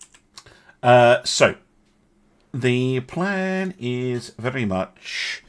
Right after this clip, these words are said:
to eliminate the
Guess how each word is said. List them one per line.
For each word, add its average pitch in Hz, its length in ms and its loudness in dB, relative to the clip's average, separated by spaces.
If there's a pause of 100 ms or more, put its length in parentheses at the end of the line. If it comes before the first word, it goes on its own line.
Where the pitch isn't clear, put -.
(720)
to 90 560 -2
eliminate 110 1200 -2 (200)
the 92 680 -6